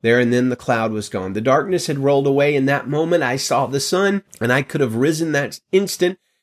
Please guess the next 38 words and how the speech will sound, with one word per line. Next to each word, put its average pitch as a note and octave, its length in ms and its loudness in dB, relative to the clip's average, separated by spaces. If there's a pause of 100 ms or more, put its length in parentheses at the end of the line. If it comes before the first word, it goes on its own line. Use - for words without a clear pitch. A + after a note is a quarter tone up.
and B2 120 0
sung D#3+ 380 0
with D3 160 -2
the C3+ 80 0
most C#3 320 0
enthusiastic C#3 1000 0
them G#2+ 340 0
of A2 140 -4
the G#2+ 80 -2
precious E3 540 -4
blood B2 380 2
of - 160 -4
Christ E3+ 440 -2 (300)
and A2 140 2
the G#2+ 80 0
simple E3+ 540 -2
faith A#2+ 480 0
which - 280 -2
looks A#2 320 0
alone A2 440 0
to G#2 180 -2
him. E2 320 -6 (160)
Amen. F#2 540 -2
And F2 100 -6
that A#2+ 220 2
is A#2 160 -2
the A#2 80 0
story F2+ 420 -2
of E2+ 140 -4
how F2 160 -8
Spurgeon F2 600 -8
came F#2+ 260 -8
to G2 120 -8
faith F#2 400 -8
in F#2 140 -8
Jesus. F2 460 -6 (300)
He C#3+ 280 2
looked B2+ 580 2